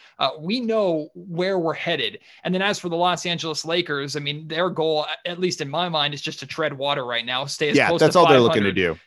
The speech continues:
Speaker 1: as you possibly can. And then, uh, my biggest question, and I, I continue to have it with the Lakers 'cause he was so good with the Clippers, and I don't know if this is just another,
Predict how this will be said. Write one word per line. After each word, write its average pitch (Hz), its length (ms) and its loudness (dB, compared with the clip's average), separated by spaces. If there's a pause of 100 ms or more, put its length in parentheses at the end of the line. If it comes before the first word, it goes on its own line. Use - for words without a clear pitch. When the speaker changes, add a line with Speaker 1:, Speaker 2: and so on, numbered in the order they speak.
(140)
Speaker 1:
as 139 160 -2
you 139 80 -10
possibly 175 480 0
can. 175 360 -2
And 156 100 -8
then, 151 240 -2
uh, 156 120 -8 (160)
my 202 220 2
biggest 220 320 -2
question, 151 560 -4
and 147 160 -8
I, 151 160 -4
I 151 100 -2
continue 160 520 -6
to 151 80 -2
have 160 280 -2
it 147 120 -2 (240)
with 160 220 -4
the 151 200 -4
Lakers 165 480 -2
'cause - 160 -10
he 165 80 -10
was 156 140 -8
so 220 240 -4
good 196 240 -2
with 175 160 -8
the 143 80 -12
Clippers, 151 480 -6
and 139 100 -8
I 151 40 -2
don't 180 180 -4
know 156 180 -2
if 151 100 -4
this 143 160 -12
is 143 120 -12
just 143 200 -10
another, 139 580 -4